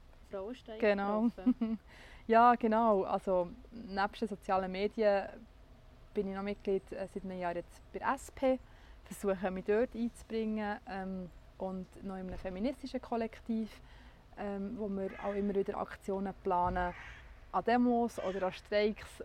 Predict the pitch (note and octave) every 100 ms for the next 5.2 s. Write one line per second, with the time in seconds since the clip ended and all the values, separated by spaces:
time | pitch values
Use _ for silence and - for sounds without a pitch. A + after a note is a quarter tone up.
0 | - - G#3 F#3+ - - - - G3 G3
1 | F#3+ G#3+ G3+ G3+ G3 G3 G3+ G#3 F#3+ F#3+
2 | - G3 G#3+ G#3+ - F#3 - F3+ - -
3 | - G3 - - G3+ G#3 G3+ - F#3 -
4 | G3 G3 - G3 - - F3+ - - -
5 | F#3 G#3